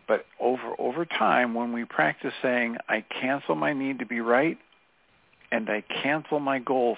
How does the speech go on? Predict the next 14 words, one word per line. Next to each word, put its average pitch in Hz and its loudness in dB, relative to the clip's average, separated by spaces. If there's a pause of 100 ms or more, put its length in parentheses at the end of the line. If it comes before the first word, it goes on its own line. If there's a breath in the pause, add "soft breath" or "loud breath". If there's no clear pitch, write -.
for 110 0
this 123 -2 (100)
and 113 -6
that 117 4
and - -8
the 110 0
other 131 -2
thing," 156 -2 (600 loud breath)
my 123 2
mind 147 2 (140)
starts 143 2 (160)
to 131 -2
learn 123 0 (1300)
to 151 -6